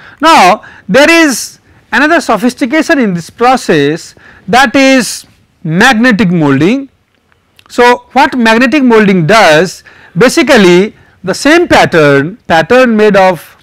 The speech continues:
polystyrene, it is kept in a iron sand in a flask. So, embedded in iron sand. So, iron sand is nothing but you have iron salts mixed with iron powder or the,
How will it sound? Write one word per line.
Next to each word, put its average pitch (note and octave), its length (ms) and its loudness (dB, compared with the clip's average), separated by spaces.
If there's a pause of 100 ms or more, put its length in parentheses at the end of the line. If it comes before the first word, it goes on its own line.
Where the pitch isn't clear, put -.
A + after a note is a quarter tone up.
polystyrene, E3+ 800 -2 (380)
it B3+ 160 -2
is D#4+ 160 -2
kept A3 680 0 (380)
in A#3 140 0
a A#3+ 340 0 (320)
iron C#4 360 2
sand G#3 540 0 (260)
in F#3+ 120 -4
a F#3+ 60 -4
flask. - 680 -2 (200)
So, - 160 -4
embedded B3 380 2
in C4 160 0
iron G3 300 0
sand. C3+ 420 -4 (320)
So, - 120 -10
iron A3 260 2
sand C4+ 300 0
is B3+ 120 0
nothing A3+ 340 0
but G#3+ 180 2
you G3+ 80 -2
have G3 140 0
iron F#3+ 260 0
salts G3+ 640 0 (340)
mixed A3+ 360 -4
with D#3+ 520 -2 (240)
iron F#3 300 0
powder F#3+ 520 0 (600)
or G3+ 240 2
the, F#3+ 440 0